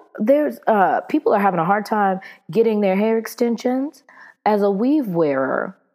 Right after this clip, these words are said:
this is, may God add a blessing to us. We are struggling. We can't get our hands on our hair.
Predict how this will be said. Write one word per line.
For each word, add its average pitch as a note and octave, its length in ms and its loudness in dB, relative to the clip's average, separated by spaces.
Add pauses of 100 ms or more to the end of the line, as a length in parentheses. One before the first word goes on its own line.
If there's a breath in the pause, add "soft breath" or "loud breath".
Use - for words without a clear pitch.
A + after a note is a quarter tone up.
(180)
this A4 240 -2
is, C#3+ 400 -4 (160)
may C#4 160 -4
God C#4+ 300 0
add A3 160 0
a E3+ 80 2
blessing F3+ 920 -4 (680)
to - 180 -2
us. G3 300 0
We C4+ 260 0
are F#3 100 2
struggling. F#3 720 -4 (300 loud breath)
We G4 80 2
can't A#3 260 -2
get F#3 140 2
our F#3+ 100 2
hands G#3 300 -2
on A#3 180 0
our B3+ 140 -2
hair. A#3+ 580 -2